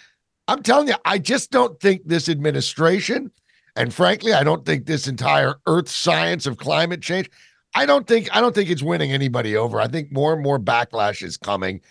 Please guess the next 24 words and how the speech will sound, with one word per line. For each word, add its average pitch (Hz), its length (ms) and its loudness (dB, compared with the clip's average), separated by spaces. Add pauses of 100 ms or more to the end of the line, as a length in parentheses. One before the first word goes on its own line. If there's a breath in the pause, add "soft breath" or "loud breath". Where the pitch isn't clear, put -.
(300 soft breath)
And 101 180 -2
as, 101 160 0
uh, 101 260 0
as 113 140 -4
I 110 80 -2
mentioned 107 380 -6
before, 95 280 -2
as 123 160 -6
Biden 143 440 0
continues 127 560 -6 (420 soft breath)
to 131 140 0
get 117 200 0
further 156 420 2
and 123 100 -4
further, 127 500 0
uh, 104 240 0 (540)
just 120 260 -4
spiral 143 540 2
down, 117 500 0 (400 soft breath)
uh, 110 240 -2
in 117 140 -6
public 110 360 -2
perception, 104 720 -4 (720)
I, 160 160 -6